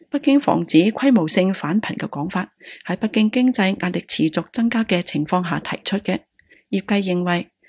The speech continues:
目前中國短期嘅經濟下行壓力非常大，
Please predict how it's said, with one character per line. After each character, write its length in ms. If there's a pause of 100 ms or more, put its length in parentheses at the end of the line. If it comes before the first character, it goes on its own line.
目 140
前 260
中 160
國 100
短 240
期 200
嘅 180
經 260
濟 220
下 180
行 280
壓 100
力 240
非 180
常 280
大， 140